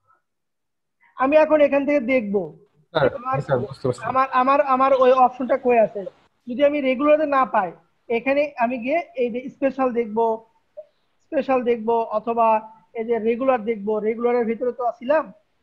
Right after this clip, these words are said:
Speaker 1: তাহলে একটু special দেখি একটু। এটাকে delete করে দিই। তাহলে আমি একটু special ঘাঁটি, স্পেশালের ভিতরে ওই রকম ছোট ছোট কিছু আছে নাকি? নাই, সমস্যা নাই। আমরা তাহলে, আহ, এখান থেকে নিতে পারি,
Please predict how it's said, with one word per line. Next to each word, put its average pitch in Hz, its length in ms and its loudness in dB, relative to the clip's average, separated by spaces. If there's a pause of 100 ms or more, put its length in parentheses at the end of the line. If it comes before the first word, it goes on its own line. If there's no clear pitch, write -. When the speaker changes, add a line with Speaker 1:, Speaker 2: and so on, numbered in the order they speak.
(140)
Speaker 1:
তাহলে 240 180 -4
একটু 240 160 -12 (100)
special 240 440 -6
দেখি 196 220 -10
একটু। 175 220 -20 (360)
এটাকে 196 280 -14
delete 196 340 -14
করে 196 140 -12
দিই। 240 220 -18 (720)
তাহলে 226 220 -2
আমি 240 160 -4
একটু 240 160 -10 (140)
special 247 400 -6
ঘাঁটি, 220 340 -6
স্পেশালের 254 400 -6
ভিতরে 233 300 -4
ওই 226 180 -6
রকম 226 280 -6
ছোট 247 200 -20 (120)
ছোট 220 120 -20
কিছু - 300 -18
আছে 214 200 -10
নাকি? 226 320 -18 (840)
নাই, 220 320 -2 (540)
সমস্যা 269 320 0
নাই। 190 160 -4 (340)
আমরা 233 260 -4
তাহলে, 247 460 2 (600)
আহ, 220 280 -2
এখান 240 360 -4
থেকে 262 220 -2
নিতে 254 260 -4
পারি, 254 280 0